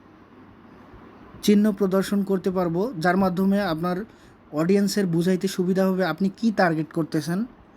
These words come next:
এরপরে এখান থেকে বের হয়ে আপনারা আবার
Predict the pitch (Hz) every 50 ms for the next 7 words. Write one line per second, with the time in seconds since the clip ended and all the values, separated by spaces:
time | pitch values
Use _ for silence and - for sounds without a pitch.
0 | - - - - - - - - - - - - 180 180 185 180 - 196 202 196
1 | 196 185 170 160 190 185 175 196 190 196 185 175 165 165 175 185 190 190 190 180
2 | 175 190 262 - - - - - - - 165 160 185 190 185 180 - 151 156 156
3 | 175 180 185